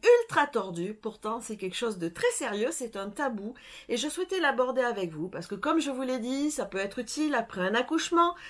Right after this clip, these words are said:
ça peut être utile pour les hommes après une ablation de la prostate,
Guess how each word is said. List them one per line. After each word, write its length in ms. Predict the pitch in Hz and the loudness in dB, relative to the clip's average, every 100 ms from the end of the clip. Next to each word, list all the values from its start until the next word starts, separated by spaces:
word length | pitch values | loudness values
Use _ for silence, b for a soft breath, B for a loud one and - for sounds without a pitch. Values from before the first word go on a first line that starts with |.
| B - | B -4
ça 180 | 262 | -2
peut 140 | 262 269 | 0 4
être 400 | 269 277 262 - | 4 4 -2 -4
utile 420 | 262 254 311 320 | -4 -4 0 0
pour 160 | - 202 | 0 -2
les 220 | 185 196 | -2 4
hommes 240 | 240 247 240 B B | 4 4 0 B B
après 340 | - 185 240 233 | -8 -4 -2 2
une 100 | 214 | 2
ablation 460 | 196 202 202 190 | 2 0 0 -2
de 100 | 175 | 0
la 140 | 151 - | 0 -2
prostate, 500 | - 311 - 311 | -2 -2 0 0